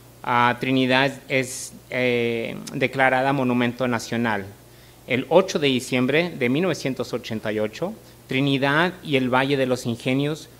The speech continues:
fueron declarados Patrimonio Cultural de la Humanidad. El quince de septiembre del dos mil dieciocho, Ciudad Artesanal del Mundo. Y el treinta de octubre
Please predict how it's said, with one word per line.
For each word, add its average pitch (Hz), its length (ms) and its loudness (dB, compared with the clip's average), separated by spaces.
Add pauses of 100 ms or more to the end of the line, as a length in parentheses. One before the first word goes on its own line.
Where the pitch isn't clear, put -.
(100)
fueron 156 340 2
declarados 135 580 2
Patrimonio 123 600 0
Cultural 120 400 2
de 117 80 4
la 110 80 2
Humanidad. 98 440 -2 (800)
El 110 160 -4
quince 233 400 4
de 135 80 0
septiembre 117 720 -2 (120)
del 120 160 -2
dos 113 220 2
mil 98 220 -4
dieciocho, 151 680 0 (360)
Ciudad 147 380 4
Artesanal 120 580 0
del 113 100 2
Mundo. 104 420 -2 (520)
Y 143 100 2
el 135 140 0
treinta 156 340 6
de 151 60 12
octubre 147 640 4